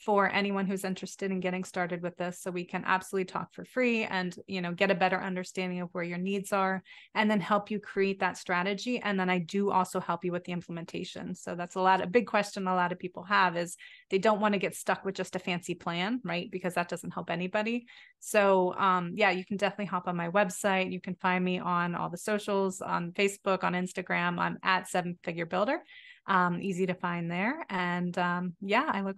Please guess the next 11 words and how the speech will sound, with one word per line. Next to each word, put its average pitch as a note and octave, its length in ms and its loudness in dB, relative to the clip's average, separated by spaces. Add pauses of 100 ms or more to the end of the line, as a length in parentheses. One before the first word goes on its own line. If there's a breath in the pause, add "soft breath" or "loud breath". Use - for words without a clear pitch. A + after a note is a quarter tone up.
forward G#3 320 -2
to G#3 320 -2
connecting G3+ 480 -4
with G3+ 120 -8
your G#3+ 100 -6
listeners. B3 600 0
And G#3 240 -2 (440 loud breath)
like G#3+ 120 -2
I A#3 60 6
said, F#3+ 340 4
you, G3+ 180 -2